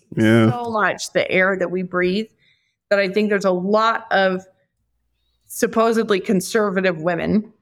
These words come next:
Speaker 2: who don't even see how much they have bought into the feminist thing. So they think of themselves as conservative, but,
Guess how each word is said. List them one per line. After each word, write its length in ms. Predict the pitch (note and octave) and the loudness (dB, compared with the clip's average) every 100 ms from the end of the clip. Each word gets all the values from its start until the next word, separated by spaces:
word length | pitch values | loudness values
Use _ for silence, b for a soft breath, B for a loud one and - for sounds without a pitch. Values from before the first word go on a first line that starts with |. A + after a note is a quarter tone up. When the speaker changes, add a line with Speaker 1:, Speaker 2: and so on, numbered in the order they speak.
| _ _ _ - | _ _ _ -6
Speaker 2:
who 580 | A3+ G3+ F#3 F3 E3+ - _ _ _ - | 0 2 2 0 -4 -12 _ _ _ -2
don't 520 | G3+ G3 F#3+ F3+ - - | 0 2 0 -2 -4 -10
even 340 | G3 F3+ D#3+ D#3 | -8 -4 -4 -4
see 440 | - F3 E3 B2 | -4 -2 -2 -2
how 300 | C#3+ E3+ E3+ | -2 0 0
much 440 | E3 F3 - - - | 0 -4 -4 -6 -2
they 160 | D3+ | 0
have 220 | E3+ D#3+ | -2 -4
bought 220 | - D3+ D3+ | -2 0 0
into 280 | D#3 E3+ - | -4 -6 -10
the 100 | - | -8
feminist 480 | - - B1 - | -6 -8 -10 -12
thing. 180 | - C2+ - | -8 -8 -4
So 180 | A#3+ | -2
they 180 | G3+ G#3+ | 2 0
think 300 | G#3 C#4+ C4 | 2 0 0
of 120 | G#3+ | 0
themselves 440 | F3+ E3+ F#3 E3+ E3 | -2 -2 0 -2 -2
as 120 | E3 | -8
conservative, 580 | F3 E3 F3 D#3+ D3+ - | -8 -4 -2 -2 -4 -4
but, 260 | - D3 - | -2 -2 -4